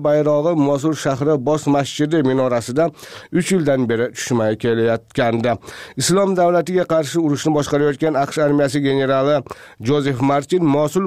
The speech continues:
bosh masjidining vayron etilishini Mosul va butun Iroq xalqiga qarshi qilingan jinoyat deb atadi. Avvalroq Iroq harbiy qo'mondonligi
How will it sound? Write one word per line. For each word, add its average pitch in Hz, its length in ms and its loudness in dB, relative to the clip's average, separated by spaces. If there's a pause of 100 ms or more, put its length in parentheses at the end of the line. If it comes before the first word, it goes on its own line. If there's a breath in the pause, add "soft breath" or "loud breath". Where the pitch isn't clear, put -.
bosh 175 160 0
masjidining 156 600 0
vayron 147 340 2
etilishini 143 560 0
Mosul 143 500 0
va 165 140 2
butun 147 360 -2
Iroq 151 360 0
xalqiga 180 440 2
qarshi 127 280 0
qilingan 123 480 0 (320 loud breath)
jinoyat 156 680 2
deb 117 200 -2
atadi. 123 400 0 (360 loud breath)
Avvalroq 180 640 0
Iroq 190 240 0
harbiy 160 320 0
qo'mondonligi 165 640 2